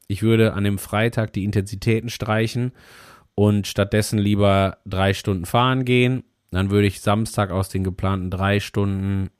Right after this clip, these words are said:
würde ich dreieinhalb oder vier machen. Und am Sonntag, ja, das nicht zu sehr erweitern, weil danach geht's ja auch wieder heim und so.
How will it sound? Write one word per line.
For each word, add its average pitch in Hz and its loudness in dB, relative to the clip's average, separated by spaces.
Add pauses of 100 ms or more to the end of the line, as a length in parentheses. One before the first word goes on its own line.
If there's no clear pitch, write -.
würde 92 -2
ich 90 -6
dreieinhalb 95 2
oder 92 0
vier 127 0
machen. 120 -2 (960)
Und 101 2
am 104 4
Sonntag, 107 2 (200)
ja, 110 0
das - 0
nicht 139 -2
zu 156 -2
sehr 135 2
erweitern, 117 2
weil 107 4
danach 104 2
geht's - -4
ja 101 -2
auch 101 0
wieder 98 0
heim 113 0
und 107 0
so. 107 4